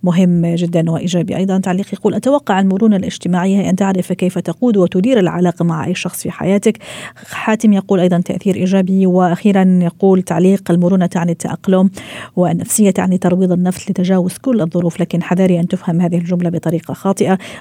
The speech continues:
ويتحول التأقلم إلى تلون والترويض إلى تطويع، لأن الألوان كلها ستغسلها يومًا السماء ماطرة، وكثرة تطويع النفس تحولها من نفس بشرية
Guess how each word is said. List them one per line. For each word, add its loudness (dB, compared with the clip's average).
ويتحول 0
التأقلم -2
إلى 0
تلون 2
والترويض 2
إلى -2
تطويع، 0
لأن 2
الألوان 0
كلها 2
ستغسلها 0
يومًا 4
السماء -2
ماطرة، 2
وكثرة -2
تطويع 0
النفس 0
تحولها 0
من -2
نفس -2
بشرية -2